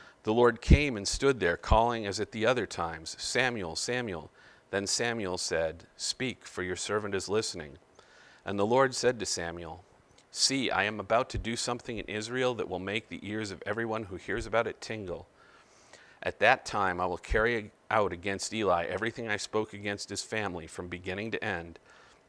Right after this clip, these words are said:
For I told, I told him that I would judge his family forever because of the sin he knew about. His sons blasphemed God, and he failed to restrain them.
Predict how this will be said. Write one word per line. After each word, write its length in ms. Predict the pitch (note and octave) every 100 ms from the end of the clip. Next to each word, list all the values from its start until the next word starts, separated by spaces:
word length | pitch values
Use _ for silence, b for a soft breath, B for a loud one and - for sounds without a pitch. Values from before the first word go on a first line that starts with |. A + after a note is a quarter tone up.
| _ _ _ _ _ _ _ -
For 180 | - A2+
I 120 | G#2
told, 420 | G2 - A#2+ B2+ -
I 160 | G2+ F2 - - _ - - -
told 260 | C#3 C#3+
him 180 | G2+ F2
that 120 | F2
I 60 | F2+
would 160 | F#2
judge 220 | E2+ G2+ G#2+
his 120 | -
family 320 | G#2+ G#2 G#2
forever 480 | - G2+ G2+ E2+ D#2+ B B B B B
because 320 | G2 - G#2
of 100 | G2+
the 80 | F2+
sin 340 | - - A2+ A#2
he 140 | B2
knew 180 | A#2+ F#2+
about. 340 | E2+ E2+ -
His 180 | - F2
sons 340 | - G#2 A2+
blasphemed 600 | A#2 G2 A2 - A#2 A2 G#2
God, 320 | F#2+ E2+ E2+
and 100 | E2+
he 80 | F#2
failed 400 | - F#2 G2 G#2
to 60 |
restrain 500 | G2+ - - G2+ G2
them. 240 | E2+ D#2